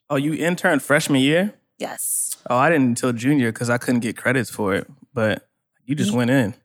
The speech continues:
Speaker 2: Yeah. I mean, it's a funny story. Like, I didn't know it's what I wanted to do. I met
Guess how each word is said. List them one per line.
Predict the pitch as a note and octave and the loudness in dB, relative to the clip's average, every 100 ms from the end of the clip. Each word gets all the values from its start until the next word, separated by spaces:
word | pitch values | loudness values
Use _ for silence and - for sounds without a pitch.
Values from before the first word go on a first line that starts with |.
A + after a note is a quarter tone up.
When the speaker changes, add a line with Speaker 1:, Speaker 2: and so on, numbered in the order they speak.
| _ | _
Speaker 2:
Yeah. | F#3+ B3 C4 E3 D3 | 2 4 4 2 2
I | G#3 | 2
mean, | A#3 A#3 | 2 2
it's | A3+ B3+ | 2 2
a | |
funny | A#3+ A#3 B3+ C#4 | 2 2 4 2
story. | C4 A#3+ B3 C#4 F3+ | 2 4 4 4 4
Like, | E3 E3 | 4 4
I | E3 | 4
didn't | F#3 G3 | 4 2
know | F#3+ G3 | 4 4
it's | G3 | 2
what | F#3 | 2
I | F#3 | 4
wanted | F3+ F3+ F3+ | 4 2 0
to | - | -4
do. | E3 - G3+ A#3+ C4 B3+ | -4 2 4 4 4 4
I | A3 D3 | 4 2
met | D3+ D#3+ - | 2 2 0